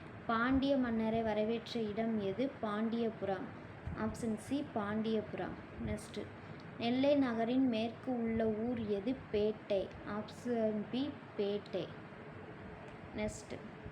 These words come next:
ஒருமை பன்மை பிழையற்ற தொடர் எது? நான் வாங்கிய நூல் இது அன்று. ஆப்ஷன் பி. ஒருமை பன்மை பிழையற்ற வாக்கியத்தை கண்டறிக. பகைவர் நீவர் அல்லீர்.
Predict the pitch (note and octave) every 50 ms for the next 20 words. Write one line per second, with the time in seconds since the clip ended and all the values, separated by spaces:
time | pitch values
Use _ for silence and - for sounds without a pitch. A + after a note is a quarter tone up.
0 | - - - - - - - - - A#3+ A#3+ C4 B3 C4+ C#4+ C#4+ C#4+ C4+ B3 A#3+
1 | A#3 A#3+ A#3+ A#3 - B3 A#3 A#3 A#3 A#3 A3 - - B3 A#3 A3+ - A3 G#3 A3
2 | A3+ A3 G#3+ G#3 G3+ G3 A3+ C4 C4+ B3+ A#3 G#3+ G#3+ G#3+ G#3+ G#3 G#3 G#3 A3 A#3+
3 | B3 B3 B3 A#3+ A3+ A3 A3+ B3 C4+ C4+ B3 A3 G#3 G#3 G3+ A#3 B3 A#3 G#3+ F#3+
4 | F#3 F#3 F#3 F#3 E3 E3+ F#3 F#3+ F#3 F#3+ - - - - - - - - - G#3
5 | G#3 G#3 - - - A3 G#3+ G3+ F3+ G3 F#3+ - - - - - - - - -
6 | - - - A3+ A3+ A3+ C4 C4+ C#4 C#4+ C#4 C#4 B3+ A#3+ A#3 A#3 A#3+ B3+ B3+ B3
7 | - A3+ A3+ A3 A3+ A3+ A3 G#3+ - - A#3 A3 G#3 G#3 G3+ G#3 - A3+ A3 -
8 | - A3+ A3 - G#3 G3+ G#3 G#3 G#3 G#3 G3 G3+ G3 A3+ B3 B3 - - G#3+ G3
9 | - - A3 A3+ A#3 A3+ G#3+ A#3+ B3+ - B3+ A3 G3+ G#3 G#3+ A3 A3+ A3 G#3 A3+
10 | A#3 A#3 A#3+ G#3+ F#3+ F#3+ G3 G3 F#3+ F#3+ F#3 F3+ F3